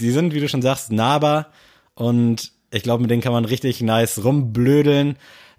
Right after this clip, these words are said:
Würde ich jetzt, äh, wahrscheinlich kannst du auch mit denen ganz gut so ernst reden, aber ich glaube, so humortechnisch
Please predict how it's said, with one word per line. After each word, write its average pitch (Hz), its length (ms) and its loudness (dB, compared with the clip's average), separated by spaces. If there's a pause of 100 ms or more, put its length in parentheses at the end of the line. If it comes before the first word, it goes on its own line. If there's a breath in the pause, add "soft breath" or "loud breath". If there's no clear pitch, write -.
(120)
Würde 120 220 4
ich 123 60 -2
jetzt, - 480 -2
äh, 82 180 -12
wahrscheinlich 92 320 -6
kannst 110 220 -4
du - 20 -2
auch 104 100 -2
mit 101 140 -4
denen 101 140 -2
ganz 98 180 -4
gut 95 260 -10
so 98 220 -4
ernst 113 380 -4
reden, 120 240 0
aber 104 520 0
ich 98 120 -8
glaube, 110 340 2
so 107 240 0
humortechnisch 120 800 2